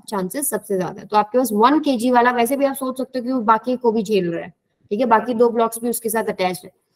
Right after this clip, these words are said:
So, यहाँ पर टूटने के chances किसके हैं? वन केजी वाले block वाला जो string है, जो axis के साथ जुड़ा हुआ है, उसके टूटने के chances ज्यादा हैं, क्योंकि उसके अंदर force ज्यादा लग रहा है।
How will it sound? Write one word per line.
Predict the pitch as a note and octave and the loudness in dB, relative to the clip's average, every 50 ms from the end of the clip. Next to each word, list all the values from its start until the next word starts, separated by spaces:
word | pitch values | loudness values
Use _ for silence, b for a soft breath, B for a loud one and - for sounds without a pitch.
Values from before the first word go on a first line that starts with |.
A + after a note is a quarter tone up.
| _ _ _ _ _ _ _ _ _ | _ _ _ _ _ _ _ _ _
So, | - - B3+ D4+ D#4+ - - _ _ _ _ _ | -2 0 0 0 0 -4 -14 _ _ _ _ _
यहाँ | G#3 G3+ G#3 G#3+ | 0 0 0 0
पर | G#3+ B3+ C4+ | 0 -2 -8
टूटने | - _ _ _ B3 A3+ G#3 A#3+ B3 B3+ | -8 _ _ _ -6 -6 -4 -2 -2 -2
के | B3 | -2
chances | B3+ - B3 A#3+ A3 B3 B3 - | 0 0 0 0 0 0 -2 -2
किसके | - A#3 - - | -2 -4 -2 -2
हैं? | C4+ D#4+ | -4 -2
वन | C#4+ A#3+ A3 A3 G#3 | 0 0 0 0 2
केजी | G#3+ A3 G3+ G#3 A3 | 2 2 2 2 -2
वाले | - - G3 G3+ G3+ G#3 | -2 -2 0 2 2 2
block | F#3 G3 G3 G3 G3 _ _ _ | 4 2 0 0 0 _ _ _
वाला | G3 G3+ G3 G3 | -2 0 0 0
जो | F#3+ G#3 | 0 -2
string | G3+ - - G3 F#3+ G3 G3 F#3+ F#3+ | -6 -2 -2 0 0 2 0 0 -2
है, | A3 C4 - _ _ | -4 -4 -8 _ _
जो | F#3+ G3 | 0 0
axis | F#3+ F#3+ - A3 - | 0 0 -4 -6 -2
के | - A3 | -2 -2
साथ | - G#3+ G#3 | 0 0 0
जुड़ा | G3+ G3 F3 F#3 | 0 0 0 2
हुआ | F#3 G3+ B3+ | 0 0 0
है, | C#4+ _ _ | -2 _ _
उसके | G3+ - - - B3 G#3+ | -4 -4 -2 -4 -6 -4
टूटने | A3 G3 F#3 F#3+ F#3+ F#3 | -4 -4 -2 -2 -2 -2
के | F#3+ G3+ | -2 -2
chances | G3 F#3+ F#3 F3 F3 - G3 F3 | -2 -2 -4 -4 -4 -4 -6 -4
ज्यादा | F#3 F3 E3+ E3+ F#3 | -4 -4 -4 -4 -6
हैं, | G3 A#3+ C4+ | -6 -8 -6
क्योंकि | - G#3+ F#3 - | -6 -4 2 2
उसके | G3 G3 - F#3+ | 2 2 2 -2
अंदर | F#3 F#3 G#3 G3+ | 0 0 0 0
force | - F#3+ F#3 G#3 G#3+ F#3 | 2 2 2 2 2 2
ज्यादा | F#3 F3 D#3+ - F3 | -2 -4 -2 0 -2
लग | E3+ E3+ - | -2 -2 -4
रहा | - - | -8 -20
है। | _ | _